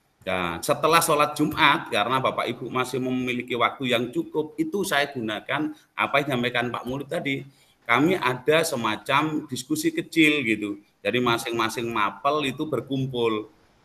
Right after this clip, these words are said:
Nah, senyampang saya sebagai kepala sekolah ada temuan saat sub-, apa, eh, supervisi yang saya lakukan, disitulah tempat saya menyampaikan.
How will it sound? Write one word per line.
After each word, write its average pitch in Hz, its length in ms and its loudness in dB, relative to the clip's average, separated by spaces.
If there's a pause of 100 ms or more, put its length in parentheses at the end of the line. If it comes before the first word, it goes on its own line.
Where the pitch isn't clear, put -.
(200)
Nah, 87 320 -2 (160)
senyampang 160 640 2
saya 147 160 0
sebagai 113 320 0
kepala 101 400 -4
sekolah 107 320 -4
ada 110 240 0 (160)
temuan 135 640 0
saat 113 400 -4 (320)
sub-, - 400 -8
apa, 120 360 0 (200)
eh, 98 480 2 (320)
supervisi 117 800 -2
yang 107 240 0
saya 107 240 0
lakukan, 110 720 -4
disitulah 160 400 -2
tempat 135 400 -2
saya 117 240 0
menyampaikan. 131 960 -2